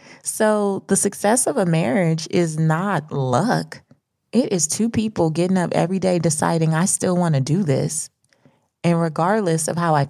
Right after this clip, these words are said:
feel, I'm going to fight for what I know I'm purposed for," you know?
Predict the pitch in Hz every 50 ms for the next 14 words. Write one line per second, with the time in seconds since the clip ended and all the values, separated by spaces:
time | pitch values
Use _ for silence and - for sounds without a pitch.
0 | - _ - 226 240 214 165 151 151 151 160 - 175 185 170 160 156 151 147 156
1 | - 143 151 - 175 190 196 170 147 147 - - _ _ _ _ _ _ _ _
2 | _ _ _ _ _ _ - - 175 165 165 156 151 139 143 147 156 175 180 165
3 | 147 143 143 - - 180 202 - - 131 - - - 143 123 - - - 170 -
4 | _ _ _ _ 208 202 214 226 240 269 285